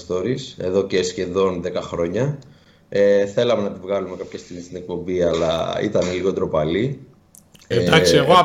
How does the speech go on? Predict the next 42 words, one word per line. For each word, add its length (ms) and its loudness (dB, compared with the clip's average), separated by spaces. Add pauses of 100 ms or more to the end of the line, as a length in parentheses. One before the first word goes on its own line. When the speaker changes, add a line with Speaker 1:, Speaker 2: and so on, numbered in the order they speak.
Speaker 2:
απέφυγα 340 2
τώρα 240 4
να 120 0
τη 80 -8
δώσω 260 -2
στεγνά, 380 -4
το 80 -12
σκεφτόμουν, 420 -2
αλλά 180 0
δεν 100 -2
θα 100 -4
τη 80 -2
δώσω 180 -2
στεγνά, 340 -4
την 120 -6
έδωσες 320 -2
Speaker 1:
Ε, 40 2
Speaker 2:
εσύ. 360 -4 (140)
Ε. 100 -10 (1120)
Speaker 1:
<laughs> 120 -2
ε, 600 2
έχουμε 300 -2
διατηρήσει 800 -6
μια 280 -2
πολύ 460 -2
στενή 320 -4
φιλία 400 0
όλα 100 2
αυτά 140 -6
τα 100 -4
χρόνια. 680 0 (340)
Ε, 400 2
το 140 -2
ξέρει 520 2
και 140 -6
της 140 -14
το 80 -2
έχω 140 -4
πει 160 -6
ότι 180 -2
την 160 -8
υπερευχαριστώ, 1120 0